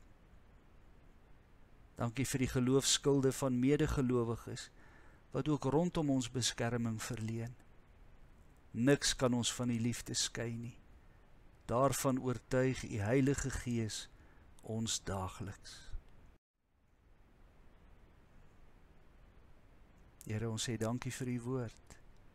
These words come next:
Wat 'n kosbare gawe, en dit in ons eie taal.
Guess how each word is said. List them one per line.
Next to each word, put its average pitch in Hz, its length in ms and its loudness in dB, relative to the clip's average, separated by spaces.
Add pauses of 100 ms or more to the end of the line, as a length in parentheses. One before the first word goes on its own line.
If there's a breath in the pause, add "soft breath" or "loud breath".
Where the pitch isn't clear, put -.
(380)
Wat - 160 -4
'n - 160 -2
kosbare 131 560 -4
gawe, 131 480 -2
en 135 80 0
dit 165 180 0
in 180 100 2
ons 160 180 0
eie 190 360 2
taal. 151 400 -4